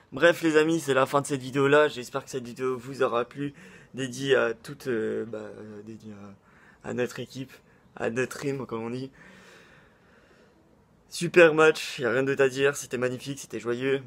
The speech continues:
Merci à l'équipe de France qui sont, en tout cas, qui ont joué comme des dieux, ils ont joué comme des maîtres, y a, y a rien d'autre à dire. Gros fuck, bien gros fuck à tous les rageux, parce que j'en ai qui ragent, euh,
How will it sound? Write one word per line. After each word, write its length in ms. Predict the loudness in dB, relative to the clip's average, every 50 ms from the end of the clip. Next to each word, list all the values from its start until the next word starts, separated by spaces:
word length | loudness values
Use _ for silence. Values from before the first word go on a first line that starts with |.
| -10
Merci 260 | -14 -12 -8 -2 0 0
à 80 | 2
l'équipe 240 | 2 0 -4 -6 -6
de 100 | -6 -4
France 280 | -4 -4 -6 -6 -6 -8
qui 60 | -14
sont, 100 | -16 -16
en 20 |
tout 140 | -14 -12 -10
cas, 100 | -10 -10
qui 260 | -10 -12 -16 -16 -16
ont 160 | -14 -16 -16
joué 220 | -16 -14 -14 -12 -10
comme 160 | -8 -8 -8
des 140 | -8 -10 -12
dieux, 340 | -14 -14 -12 -10 -8 -8 -8
ils 160 | -10 -12 -16
ont 80 | -20
joué 160 | -20 -18 -18 -14
comme 160 | -12 -10 -10
des 140 | -10 -10 -10
maîtres, 320 | -10 -10 -10 -12 -16 -16
y 80 | -16 -14
a, 40 |
y 280 | -12 -14 -14 -14 -16 -18
a 40 | -18 -16
rien 220 | -12 -10 -8 -8
d'autre 180 | -8 -8 -8 -10
à 60 | -8
dire. 240 | -6 -6 -6 -6 -6 -10 -18 -18 -18 -16 -16 -16 -18 -18 -14 -10
Gros 360 | -8 -6 2 8 10 10 10
fuck, 580 | 10 6 2 4 4 4 4 2 -4 -14 -14 -14 -16
bien 460 | -16 -16 -14 -8 0 2 4 4 4
gros 260 | 2 0 -4 -6 -6
fuck 400 | -4 0 2 2 2 2 -2 -10 -10
à 140 | -6 -6 -6
tous 260 | -6 -8 -12 -4 0
les 80 | 2 4
rageux, 400 | 4 4 4 2 2 -2 -2 -2 -6 -14 -16 -14 -14 -14 -16 -12 _
parce 200 | -6 -6 -6 -6
que 140 | -6 -6 -6
j'en 240 | -4 -4 -4 -2 0
ai 180 | 2 0 0
qui 360 | -2 -4 -12 -14 -10 -8 -8 -4
ragent, 360 | 0 0 2 2 0 0 -4
euh, 220 | -6 -6 -6 -8